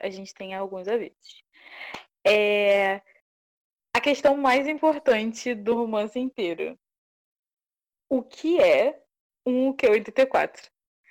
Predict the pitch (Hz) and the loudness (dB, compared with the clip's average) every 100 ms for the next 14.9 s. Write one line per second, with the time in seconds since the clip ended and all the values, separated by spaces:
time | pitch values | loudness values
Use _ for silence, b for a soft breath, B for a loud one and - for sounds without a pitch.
0 | B B B B _ 240 220 - 226 220 | B B B B _ -6 -2 2 4 4
1 | 226 220 220 214 214 214 208 202 214 247 | 0 -4 -8 -6 -4 -4 -4 -6 -4 -2
2 | 190 180 175 - 208 - _ B B B | -2 -2 -8 -10 -12 -20 _ B B B
3 | _ _ - 208 208 202 190 190 190 170 | _ _ -2 0 2 2 2 4 2 2
4 | - - 208 208 214 190 185 180 202 185 | -2 0 2 2 0 -2 -2 0 2 0
5 | 180 165 - 196 196 196 226 226 196 180 | -6 -12 -12 -10 -8 -4 -2 0 0 -2
6 | 170 175 196 170 170 - 170 _ B B | -2 -2 0 -2 -4 -14 -20 _ B B
7 | B - 269 285 247 262 247 - 220 190 | B 2 2 6 4 4 -2 -2 -2 0
8 | 190 190 202 202 185 190 - - 180 208 | -2 -2 -4 0 2 2 -2 0 2 2
9 | 202 156 165 196 196 196 _ - - - | 2 2 2 0 -2 -8 _ -6 -6 -6
10 | - 427 - 196 180 185 190 180 175 185 | -12 -12 -4 0 0 2 0 2 0 0
11 | 185 - 196 185 180 - 175 208 185 170 | 0 -4 -6 -6 -6 -8 -8 -6 -2 -4
12 | 165 _ - 170 160 170 180 - - - | -4 _ -6 0 2 2 2 -2 -18 -8
13 | 180 165 175 175 170 165 170 175 - 170 | -6 -4 -2 -2 -6 -8 -8 -8 -8 -10
14 | 180 175 180 208 175 170 - - | -10 -10 -8 -10 -14 -18 -20 -20